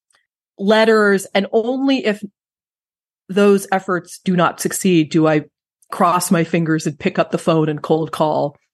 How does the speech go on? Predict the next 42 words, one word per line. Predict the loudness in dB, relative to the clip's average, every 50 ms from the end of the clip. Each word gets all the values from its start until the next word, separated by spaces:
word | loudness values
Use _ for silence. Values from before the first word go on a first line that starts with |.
| _ _ _ _ _ _ _ -2
And | 0 2 2 2 2 2
where | 2 4 4 4 4 2 2 0 0
I | -2
used | -2 -2 -4 -2 -2 -2 -2 -2 -4 -8 -12 -10
to | -10 -8 -6 -4 -4 -2 -2 -4 -4 -6 -10 _ _ _ _ _ _ 0
automatically | 2 2 2 2 2 2 2 2 0 -2 -4 -6 -12 -10 -8 -8 -8 -8 -10 -10 -10 -12 -12
treat | -6 -2 0 0 0 -2 -6 _ _ _ _ _ _ _ _ _ _ _ _ 0
that | 0 2 2 2 2
as | 0 0 0 0
on | 0 0 0
the | 0 -2
record | -2 -4 -4 -4 -4 -4 -4
and | -6 -8 -8
sometimes | -8 -6 -4 -2 -2 -2
ask | 0 -2 -2 -4 -4 -6 -8
if | -8 -6 -6
I | -6 -6
could | -6 -8 -10
record, | -10 -10 -6 -2 0 2 2 2 2 0 0
now | 0 0 2 2 2 2 2 2 0 0
I | 0 0 2 0 0 -2 -4 -8 _ _ _ _ -8
am | -8 -6
trying | -4 -2 0 0
to | 0 -2
trust | -4 -2 -2 -2 -2 -4 -6
my | -6 -6
instincts | -4 -6 -6 -6 -6 -4 -4 -4 -4 -4 -8 -10
in | -10 -10 -8
just | -6 -4 -4 -4 -4 -8 -12 -14 _ _ _ _ _ _ _ _ _ _ _
being | 0 2 4 4 4
off | 2 2 0 0 -2
the | -2
record | 0 0 -2 -2 -2 -2 -2 -2
and | -2 -4
explaining | -6 -8 -8 -4 -2 0 0 2 0 0 -2
who | -2 -2 0 0
I | 0 0
am | 0 0 -2 -2 -4 -4
and | -6 -6
what | -4 -2
I | -2 -2
do | -2 -2 -2 -2 0 0 0 -2 -4 -4 -6 -8